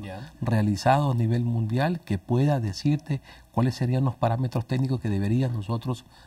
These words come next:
Speaker 2: tener en territorio para poder llegar a esos
Speaker 1: Claro,
Speaker 2: mercados.
Speaker 1: modelos como el de Salinas de Guaranda, por ejemplo.
Speaker 2: Modelos como Salinas de Guaranda,
Speaker 1: Sí.
Speaker 2: eso es un modelo totalmente exitoso.
Speaker 1: Ya.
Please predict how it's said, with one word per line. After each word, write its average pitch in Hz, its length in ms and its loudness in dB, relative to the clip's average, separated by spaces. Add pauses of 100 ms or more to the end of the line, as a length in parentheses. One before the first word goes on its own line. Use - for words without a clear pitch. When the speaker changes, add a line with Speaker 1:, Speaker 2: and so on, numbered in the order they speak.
(100)
Speaker 2:
tener 123 360 4
en 131 140 2
territorio 117 580 0
para 113 280 -2
poder 110 220 0
llegar 107 220 -2
a 104 40 -2
esos 95 180 -8
Speaker 1:
Claro, - 140 -2
Speaker 2:
mercados. 120 200 -2
Speaker 1:
modelos 139 240 0
como 127 280 -2
el 110 200 -4
de 107 180 -6
Salinas 107 380 -6
de 104 80 -8
Guaranda, 117 380 -4
por 139 140 -6
ejemplo. 120 300 -6
Speaker 2:
Modelos 104 320 0
como 107 220 -2
Salinas 95 360 -4
de 104 60 -2
Guaranda, 117 400 0
Speaker 1:
Sí. 110 60 -2
Speaker 2:
eso 107 160 -6
es 104 60 -4
un 113 80 0
modelo 107 300 0
totalmente 104 520 -2
exitoso. 101 600 -6
Speaker 1:
Ya. 87 260 -14